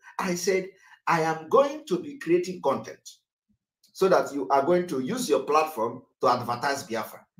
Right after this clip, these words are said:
And he don't even know that he's doing that. He thought he's blackmailing me. <laughs> He thought, <laughs> he thought he's blackmailing me. He's showing the video of, uh, uh, Mazi Nnamdi Kanu wife.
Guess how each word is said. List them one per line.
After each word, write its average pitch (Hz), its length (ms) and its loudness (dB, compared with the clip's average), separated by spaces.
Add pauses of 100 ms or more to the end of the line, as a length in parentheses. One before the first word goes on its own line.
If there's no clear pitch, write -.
(160)
And 180 160 8
he 185 120 8
don't 220 240 4
even 185 200 0
know 156 180 8
that 117 180 -2
he's 104 180 -8
doing 117 200 0
that. 151 100 2
He 160 80 6
thought 214 240 2
he's 120 460 -4 (260)
blackmailing 127 600 -2
me. - 180 -12 (680)
<laughs> - 440 -4 (360)
He 151 180 0
thought, 185 220 2 (300)
<laughs> - 280 -20
he 135 160 -6
thought 202 240 2
he's 127 200 -6
blackmailing 147 640 0
me. - 100 -8 (360)
He's - 260 -2
showing 196 280 6
the 127 140 -2
video 165 400 2
of, 123 300 0
uh, 110 360 0 (440)
uh, 110 340 0
Mazi 151 320 4
Nnamdi 131 360 0
Kanu 147 500 4
wife. 127 440 2